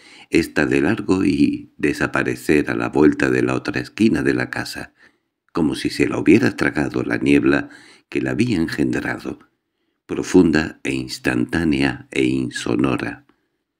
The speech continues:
Con celeridad y sin premura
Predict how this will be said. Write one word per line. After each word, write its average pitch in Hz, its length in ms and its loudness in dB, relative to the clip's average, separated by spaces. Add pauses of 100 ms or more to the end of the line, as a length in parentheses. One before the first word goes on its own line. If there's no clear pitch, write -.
(2000)
Con 85 180 -2
celeridad 80 760 4
y 85 100 -2
sin 90 260 -2
premura - 680 2